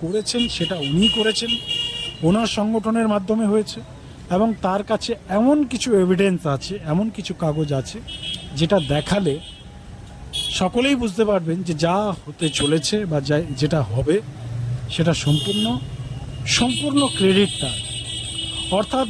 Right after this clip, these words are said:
বকলমে আজকের লাইভ থেকে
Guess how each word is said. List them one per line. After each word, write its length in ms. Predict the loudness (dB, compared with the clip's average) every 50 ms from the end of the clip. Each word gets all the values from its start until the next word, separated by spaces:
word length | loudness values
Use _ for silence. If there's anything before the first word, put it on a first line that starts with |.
| -2 -2
বকলমে 680 | 0 -2 0 0 0 2 2 4 4 4 4 2 0 -4 -8 -12 -16 -16 -16 -16 -16 -16 -16 -16 -16 -16 -16 -14 -14 -14 -12 -10 -10 -8 -4 0
আজকের 340 | 0 0 0 2 2 4 6
লাইভ 220 | 6 6 4 2 0 -4
থেকে 320 | -6 -4 -4 -4 -6